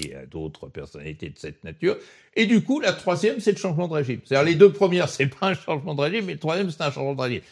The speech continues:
C'est absurde, ça ne veut rien dire. Et, euh, euh, il faut aussi savoir ce que c'est qu'un régime. Un régime, c'est pas des personnes, un régime, c'est un système.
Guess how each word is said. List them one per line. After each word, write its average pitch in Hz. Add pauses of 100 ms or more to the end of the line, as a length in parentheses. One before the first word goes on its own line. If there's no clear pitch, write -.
C'est 110
absurde, 160
ça 113
ne 101
veut 107
rien 135
dire. 151 (400)
Et, 113
euh, 87 (320)
euh, 87
il 98
faut 131
aussi 123
savoir 123
ce -
que 117
c'est 139
qu'un 104
régime. 135
Un 90
régime, 131
c'est -
pas 117
des 90
personnes, 135
un 87
régime, 123
c'est -
un 101
système. 139